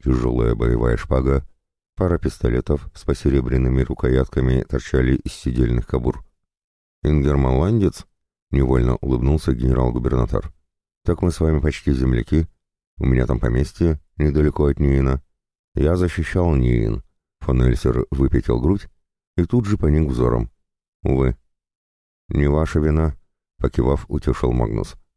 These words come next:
«Там многие повели себя не как должно. И получили заслуженную отставку. А я бы их ещё и повесил, чёрт побери. Вы, я вижу, кавалерист?»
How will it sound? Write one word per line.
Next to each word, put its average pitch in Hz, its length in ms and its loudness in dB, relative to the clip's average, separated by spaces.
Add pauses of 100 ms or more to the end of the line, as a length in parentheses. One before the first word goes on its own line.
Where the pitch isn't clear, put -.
(280)
«Там 73 160 0
многие 78 420 2
повели 71 300 2
себя 62 460 0
не 64 120 0
как 62 260 -4
должно. 58 420 -2 (580)
И 90 80 0
получили 110 460 2
заслуженную 85 760 2
отставку. 64 540 -2 (580)
А 65 100 0
я 69 200 2
бы 69 160 2
их - 160 -4
ещё 71 200 -2
и 71 80 4
повесил, 69 540 0
чёрт - 260 -4
побери. 64 440 0 (500)
Вы, 65 200 2
я 64 100 2
вижу, 62 320 0
кавалерист?» 64 600 0